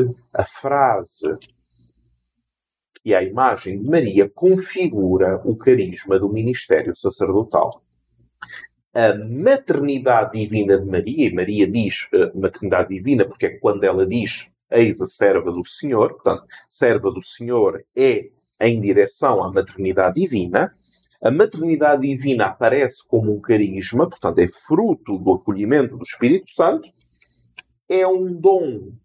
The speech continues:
algo que ela recebe a partir de fora, para o serviço, mas o serviço a quem? À Igreja.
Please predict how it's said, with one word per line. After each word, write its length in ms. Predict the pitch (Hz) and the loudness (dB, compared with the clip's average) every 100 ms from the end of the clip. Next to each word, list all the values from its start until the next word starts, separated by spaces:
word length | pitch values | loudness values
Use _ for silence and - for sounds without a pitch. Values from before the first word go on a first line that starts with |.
| _ _ _ _ | _ _ _ _
algo 360 | - 101 95 87 | -4 0 0 -2
que 160 | - 92 | 0 2
ela 140 | 92 | 2
recebe 440 | - - 135 104 | -2 -2 2 2
a 40 | 92 | 0
partir 300 | 95 - 98 | -2 -4 -6
de 80 | - | -6
fora, 640 | - 110 90 92 185 - _ _ _ _ _ _ - | 0 2 2 0 -2 -6 _ _ _ _ _ _ -2
para 560 | 233 233 180 98 90 - | 0 2 0 -4 -10 -2
o 100 | 131 | 0
serviço, 1080 | 123 - 208 196 104 87 - - 147 - - _ _ _ _ _ | 0 2 2 2 -2 -6 -8 2 2 2 -2 _ _ _ _ _
mas 180 | - 139 | 0 2
o 60 | 139 | 2
serviço 480 | - 131 127 127 139 | -2 0 0 0 -2
a 100 | 139 | 0
quem? 280 | 92 82 - _ _ _ _ _ _ _ _ _ | -4 -4 -6 _ _ _ _ _ _ _ _ _
À 160 | - 135 | -2 -2
Igreja. 480 | 139 101 - - | 2 0 -2 -10